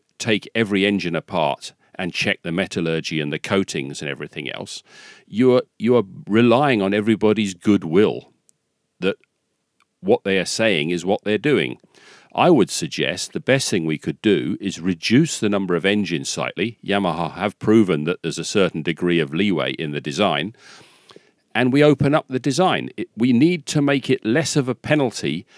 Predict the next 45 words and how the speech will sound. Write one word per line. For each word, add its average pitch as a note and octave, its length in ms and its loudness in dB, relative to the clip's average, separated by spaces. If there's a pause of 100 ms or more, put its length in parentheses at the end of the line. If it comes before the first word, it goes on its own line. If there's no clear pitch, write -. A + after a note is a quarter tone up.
for - 160 -6
somebody B2 440 0
making A2+ 360 -2
a G#2 40 -4
mistake. G2 680 -6 (120)
We F#2 140 -2
need C#3+ 400 0
to B2+ 140 -4
make B2 340 -2
it - 120 -4 (100)
easier A#2+ 580 -2 (240)
for - 160 -14
factories - 540 -8
to F#2 100 -12
go F2 180 0
racing, F2 640 -4
not G#2 200 -4
harder. E2 420 -2 (380)
The E2+ 100 -4
last C3+ 420 -4
thing B2 160 -2
we A2 140 0
want A2+ 260 -4
coming G#2 300 -4
out G2 240 -4
of F2+ 120 -8
this G#2+ 400 -2 (920)
is - 180 -2
somebody B2+ 440 2
at - 80 -2
the G2+ 80 -6
very B2+ 320 2
top - 260 -4
of G2+ 100 -2
one A2 160 -2
of G2 80 -4
the F#2+ 80 0
major G#2+ 380 0
racing G#2+ 400 -2
organizations F2+ 960 -2
turning G2 380 -2
around F#2+ 280 -2
to F#2+ 80 -6
his F2 140 -6
troops - 480 -4